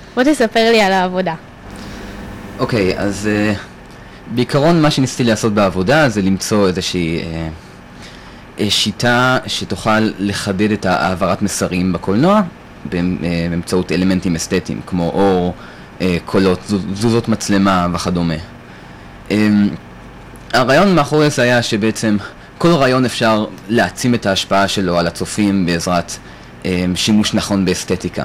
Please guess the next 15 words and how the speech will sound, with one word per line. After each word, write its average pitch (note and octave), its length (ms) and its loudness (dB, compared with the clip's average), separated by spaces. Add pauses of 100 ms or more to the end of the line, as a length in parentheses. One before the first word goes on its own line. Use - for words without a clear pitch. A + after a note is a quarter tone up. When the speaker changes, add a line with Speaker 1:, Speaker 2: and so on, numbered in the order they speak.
Speaker 2:
מה D2+ 120 -4
שנקרא F2 580 0
בשפה F2 340 -2
המקצועית F#2 460 0
סינמטוגרפיה. F2 840 -2 (800)
וניסיתי G#2 380 2
למצוא, D#3 540 4
אה, C3 180 4
דרך C#3+ 320 2
האם B2+ 140 2
אפשר A#2+ 400 2 (280)
בעזרת, G#2+ 560 0
אה, F#2+ 400 2
השוואה, G2 520 2
אה, G2 60 0